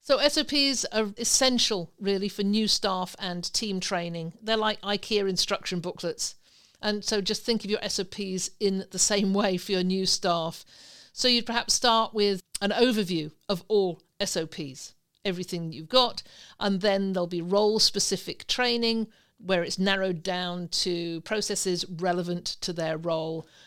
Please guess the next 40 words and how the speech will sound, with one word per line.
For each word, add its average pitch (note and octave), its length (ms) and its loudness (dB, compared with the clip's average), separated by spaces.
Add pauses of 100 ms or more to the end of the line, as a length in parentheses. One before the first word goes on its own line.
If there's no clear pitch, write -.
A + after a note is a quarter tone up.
(100)
and F#3 160 0
then G3 180 2
some F#3 240 -4
on-the-job F#3+ 480 0
practice - 540 -2
where F3 280 2 (240)
you F#3 140 0
allow G3+ 200 2
them F#3+ 140 0
to - 200 -6
execute F#3+ 520 -4
the F3+ 100 -4
S - 580 -8
O E3 100 -2
P D#3+ 340 -6 (160)
with F#3 120 -4
some F#3+ 160 -2
supervision. E3 960 0 (1700)
And A#3 120 -2
then B3 80 2
finally, D4+ 400 2
a B3 60 -4
feedback D4+ 420 0
loop, F3 260 -6
creating C4 400 0
a B3+ 40 -6
space A#3+ 340 0
for - 140 -6
questions A3 520 -4
and G#3 120 -6
suggestions, G#3 580 -4
because G#3+ 300 -8
your G#3+ 120 -6
S - 160 -4
O G#3+ 60 0
Ps G#3 380 -6 (220)
should G#3 220 -2
be G#3 120 2
living G3+ 400 4
documents D#3+ 680 -4